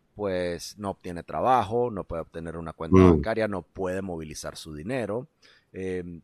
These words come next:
Speaker 1: pierde, be-, be-, pierde beneficios, eh, y pe-, puede perder su pensión, puede perse-, perder toda una serie de cosas, ¿no?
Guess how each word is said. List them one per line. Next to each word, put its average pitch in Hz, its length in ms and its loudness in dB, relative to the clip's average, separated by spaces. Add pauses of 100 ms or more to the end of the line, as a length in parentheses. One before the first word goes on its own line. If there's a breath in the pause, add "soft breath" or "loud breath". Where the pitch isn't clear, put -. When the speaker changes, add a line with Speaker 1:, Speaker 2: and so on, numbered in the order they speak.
(100)
Speaker 1:
pierde, 87 420 -6
be-, 87 240 -14
be-, 95 420 -4
pierde 90 300 -6
beneficios, 90 880 -6
eh, 80 340 -10 (260 loud breath)
y - 80 -14
pe-, 90 200 -8 (160)
puede 92 160 -6
perder 85 240 -6
su - 120 -16
pensión, 87 320 -6
puede 82 160 -6
perse-, - 320 -8
perder 87 500 -8
toda 90 160 -4
una 92 140 -8
serie 85 260 -6
de 73 80 -8
cosas, 123 560 -4
¿no? 147 140 -12